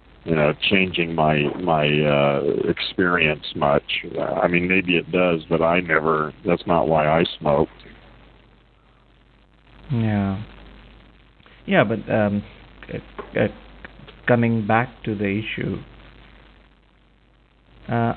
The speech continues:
Speaker 2: I thought about it, and, uh, I think it's also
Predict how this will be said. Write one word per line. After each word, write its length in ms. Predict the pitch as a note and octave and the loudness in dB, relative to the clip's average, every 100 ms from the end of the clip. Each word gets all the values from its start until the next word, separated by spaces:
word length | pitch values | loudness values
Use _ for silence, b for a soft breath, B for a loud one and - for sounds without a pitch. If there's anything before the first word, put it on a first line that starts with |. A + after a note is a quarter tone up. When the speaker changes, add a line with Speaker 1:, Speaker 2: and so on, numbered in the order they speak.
| - | 2
Speaker 2:
I 140 | C3 E3 | 2 4
thought 240 | C#3 C#3+ | 4 4
about 360 | C#3 A2+ G#2+ G#2 | 4 4 4 4
it, 220 | G2+ G#2 | 0 -2
and, 460 | - A2 G#2 G#2 G2+ | -2 0 2 0 0
uh, 460 | A2 G#2 G#2 G#2 G#2 - - - - - - - - - _ _ _ _ _ - | 0 2 2 0 -2 -6 -20 -20 -20 -20 -20 -20 -20 -20 _ _ _ _ _ -10
I 160 | - C3 C#3 | 0 0 2
think 220 | D#3 D#3 | 0 0
it's 240 | C#3+ C#3 - | 0 -4 2
also 960 | A#2+ A#2+ C3+ - - A#2 A2+ A2+ A2+ | 4 4 2 -2 0 4 4 4 2